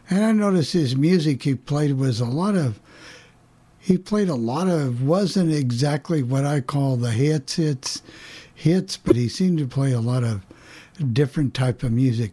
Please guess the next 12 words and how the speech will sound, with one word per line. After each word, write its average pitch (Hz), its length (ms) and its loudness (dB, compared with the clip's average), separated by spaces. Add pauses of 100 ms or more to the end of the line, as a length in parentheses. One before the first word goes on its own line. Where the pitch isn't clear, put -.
(140)
but 117 260 -2 (680)
still 151 500 0
a 120 80 0
great 117 600 0
guy. 110 380 -2 (500)
Th-, 196 200 4
I 180 60 0
wanna 185 300 2
thank 196 320 0
the 135 100 -2
panel, 214 720 2
everybody 156 720 0